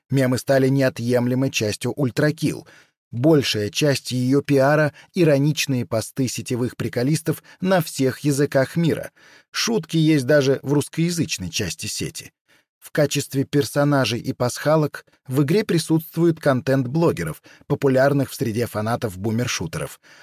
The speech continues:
а то и сами эти блогеры. Так,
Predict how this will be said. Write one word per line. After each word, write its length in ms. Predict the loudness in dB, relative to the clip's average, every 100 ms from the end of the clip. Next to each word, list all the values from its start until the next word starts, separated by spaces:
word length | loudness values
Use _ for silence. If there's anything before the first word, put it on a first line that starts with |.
| -14
а 100 | -10
то 160 | -2 0
и 100 | 0
сами 520 | 0 0 2 0 -4 -6
эти 260 | -8 -4
блогеры. 540 | -2 -2 -4 -6 -8 -10 _ _ _ -2
Так, 400 | 0 0 -2